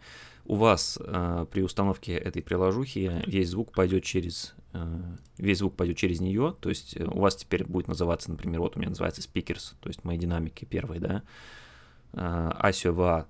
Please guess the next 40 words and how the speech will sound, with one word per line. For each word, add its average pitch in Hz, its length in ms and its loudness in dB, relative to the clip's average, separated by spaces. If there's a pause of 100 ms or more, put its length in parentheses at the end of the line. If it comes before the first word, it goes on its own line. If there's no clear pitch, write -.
Driver 82 340 -2
Pro, 143 160 4
то 156 60 0
есть - 160 0
у 101 40 2
меня 98 120 4
остались 87 400 0
мои 85 180 -2
основные 110 460 0
вот 170 100 -2
динамики, 160 580 -2 (520)
но 113 420 4
как 104 160 0
бы 92 120 4
они 107 280 4
идут 98 220 0
через 92 240 0
вот 90 180 -4
эти, 80 220 -6
то - 100 -12
есть - 320 -10
ASIO 95 240 4
Link 87 180 -4
Pro 110 140 2
берет 87 240 0
на - 80 -4
себя 85 240 -4
управление 80 480 -6
этой - 140 -12
штукой. - 320 -12 (580)
И, 156 720 2
э, 98 340 4
если, - 300 0
понятное 87 480 -2
дело, 85 260 2
я 85 160 0
зайду 85 420 -2
в 85 380 -2 (1200)
Windows 92 380 0
Sound 85 360 0